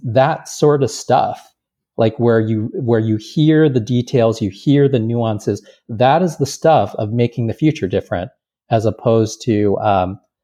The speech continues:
"Oh, I hope we keep it under one point five degrees C," or I, I hope we can, or even our goal of, "I hope we, you know, humanity can become a net positive nature." If that's all I had to say about it, then you should stop listening to me.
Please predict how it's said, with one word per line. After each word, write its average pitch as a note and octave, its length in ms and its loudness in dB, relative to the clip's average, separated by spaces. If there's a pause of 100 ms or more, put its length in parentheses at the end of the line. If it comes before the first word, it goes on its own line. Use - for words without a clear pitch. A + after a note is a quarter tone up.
(120)
"Oh, C3 120 4
I A#2 80 0
hope C3 240 -2
we A#2+ 80 0
keep - 240 -2
it A#2 120 0
under A2 300 -2
one G#2 160 -4
point A2 180 -4
five G#2 180 -2
degrees G2+ 680 -6
C," G2+ 240 -2 (340)
or G#2+ 160 2
I, A2 260 0
I G#2+ 120 -4
hope - 300 -2
we A#2+ 140 2
can, A#2 320 -6
or D#3 180 2
even E3+ 400 2 (220)
our F3 200 2
goal A#2+ 260 4
of, A#2+ 120 2
"I B2+ 120 2
hope D#3 380 -2 (260)
we, B2+ 320 0
you B2 100 -4
know, A2 60 -4
humanity B2+ 500 -2
can B2+ 160 -6
become A#2 320 -4
a A2 60 -4
net G#2+ 160 -6
positive G#2+ 440 -4
nature." A2+ 460 -6 (200)
If B2+ 120 -4
that's G#3 260 0
all E3 200 4
I D#3+ 60 2
had C3+ 180 0
to A#2 80 -4
say C3+ 200 0
about G#2 300 0
it, G2+ 160 -4
then A2 160 -6
you A2 80 -4
should - 220 -10
stop G2+ 180 0
listening F#2+ 320 -8
to - 100 -20
me. - 200 -18